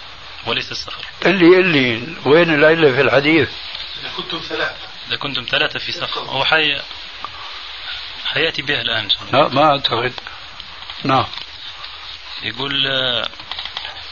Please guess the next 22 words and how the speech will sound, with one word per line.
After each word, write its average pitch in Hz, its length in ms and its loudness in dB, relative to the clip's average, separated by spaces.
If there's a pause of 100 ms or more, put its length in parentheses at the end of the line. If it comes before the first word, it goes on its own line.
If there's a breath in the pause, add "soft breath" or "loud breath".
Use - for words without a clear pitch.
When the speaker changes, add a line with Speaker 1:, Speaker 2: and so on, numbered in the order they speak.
(180)
Speaker 1:
قال 151 120 2
لي: 151 80 -2
"تعدد 160 260 4
الأوصاف 143 540 2
المترتب 143 540 0
عليه 143 180 4
الحكم 139 360 0
في - 60 -6
الحديث، 131 380 0
فيجب 147 280 0
تحديد 156 520 -2
أي 160 240 2
هذه 143 140 2
الأوصاف 143 520 0
هو 143 60 4
المؤثر 143 340 0
في - 100 -10
الحكم". - 280 -4 (480 loud breath)
يقول 151 220 -2
إن 160 180 0
أقل 151 340 2
عدد 135 240 4